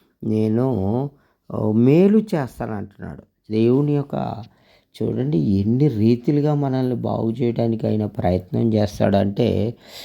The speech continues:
అసలు రకరకాలుగా ప్రయత్నం, కానీ మనమే తెలుసుకోక మోసపోతుంటాం కదండి, దేవునికి దూరం అవుతాం.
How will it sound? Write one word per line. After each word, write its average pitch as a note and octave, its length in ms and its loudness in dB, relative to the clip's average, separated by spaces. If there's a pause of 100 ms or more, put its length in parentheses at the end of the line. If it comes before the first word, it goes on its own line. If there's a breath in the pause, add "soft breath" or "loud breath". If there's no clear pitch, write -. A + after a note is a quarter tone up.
(220 loud breath)
అసలు A#2 500 2
రకరకాలుగా A2+ 920 -2
ప్రయత్నం, A2 460 -4
కానీ A2+ 320 -2
మనమే B2 580 2
తెలుసుకోక A#2+ 960 -2
మోసపోతుంటాం G#2+ 1000 -2
కదండి, A#2+ 460 -2
దేవునికి A2 640 0
దూరం G#2+ 380 0
అవుతాం. F#2+ 320 -4